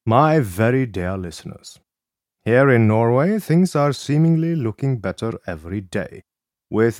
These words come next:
extremely few people still in hospital, and our society is slowly getting back to normal operations. I know the United States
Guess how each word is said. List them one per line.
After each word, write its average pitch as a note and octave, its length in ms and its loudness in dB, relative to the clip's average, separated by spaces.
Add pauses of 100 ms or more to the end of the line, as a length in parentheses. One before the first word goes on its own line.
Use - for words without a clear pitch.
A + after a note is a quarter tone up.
extremely D#3+ 680 -2
few G2+ 240 -4
people C3 420 -4
still G2 240 -8
in F2 140 -4
hospital, B2+ 600 -2 (480)
and G#3 160 4
our D#3 220 6
society A2+ 840 2
is F2+ 120 -2
slowly F#2+ 600 2
getting G2 340 -2
back G#2 320 -2
to F#2 120 -4
normal F#2+ 460 0
operations. - 760 -8 (640)
I F#2 120 -2
know A#2+ 580 2 (100)
the F#2 220 -8
United G2 680 -2
States - 560 -4